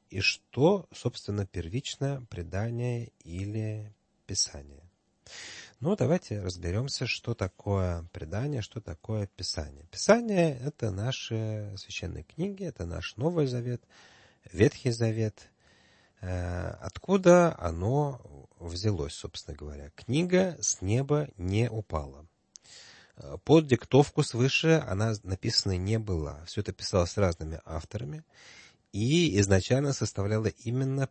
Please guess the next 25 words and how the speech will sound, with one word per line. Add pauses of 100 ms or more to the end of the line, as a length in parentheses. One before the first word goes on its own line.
предание. (1600)
Апостол
Павел,
скорее
всего,
не
читал
ни
одного
из
четырёх
Евангелий,
которые (360)
у
нас
содержатся
в
Новом
Завете,
потому
что
они
ещё
не
были